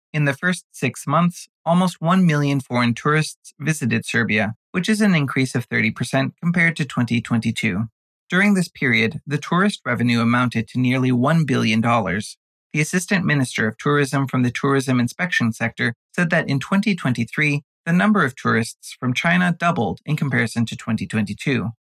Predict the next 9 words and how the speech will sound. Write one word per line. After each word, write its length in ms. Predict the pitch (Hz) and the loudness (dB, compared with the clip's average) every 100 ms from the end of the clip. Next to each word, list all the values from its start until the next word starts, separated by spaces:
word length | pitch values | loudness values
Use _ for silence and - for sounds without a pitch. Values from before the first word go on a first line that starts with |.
| _ | _
The 60 | 160 | -2
majority 480 | 160 151 175 185 180 | 0 2 2 4 2
of 100 | 139 | 0
foreign 320 | - 131 127 | 0 2 2
tourists 560 | - 120 117 - - - | 0 0 -2 -4 -16 -10
came 220 | - 147 | -4 -2
from 220 | 185 185 | 0 2
Russia, 420 | 180 170 170 165 - _ | 2 2 0 0 -4 _
Turkey, 480 | - 123 123 120 120 | -4 -2 0 -2 -2